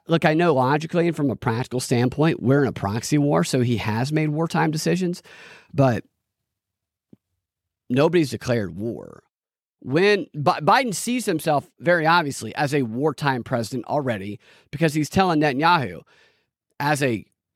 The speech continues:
new wartime president right now, 'cause of what happened, "I'm an old, I'm an old hag at this wartime presidency because I've been doing it a long time." It just goes to show you that they do not give a shit about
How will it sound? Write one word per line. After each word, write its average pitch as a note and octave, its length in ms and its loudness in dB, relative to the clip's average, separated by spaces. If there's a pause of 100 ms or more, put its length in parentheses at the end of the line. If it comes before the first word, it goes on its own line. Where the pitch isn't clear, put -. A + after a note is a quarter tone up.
(260)
new C#3+ 600 2
wartime F3 540 -2
president D#3+ 460 0
right C3+ 160 2
now, D3 240 2
'cause D3+ 200 -2
of C3 80 -6
what C3 140 0
happened, C#3 400 -2
"I'm D3+ 180 2
an B2 100 -2
old, C3 200 0
I'm E3+ 180 0
an E3 60 2
old E3 160 2
hag E3 400 0
at B2+ 60 -6
this A#2+ 180 -8
wartime G2+ 420 -8
presidency - 720 -14 (600)
because B2 220 -2
I've E3 160 4
been D3+ 100 0
doing C#3 240 2
it A#2+ 60 0
a A#2 40 0
long A#2 220 -2
time." G2 160 -10 (240)
It - 80 -8
just A#3 240 -4
goes G3 240 2
to D#3 60 -8
show E3 180 2
you C#3 260 2
that G2 100 -8
they C#3+ 160 2
do C3 100 -4
not B2+ 240 2
give B2 180 -2
a F#2+ 60 -6
shit G#2+ 280 -2
about D2+ 400 -10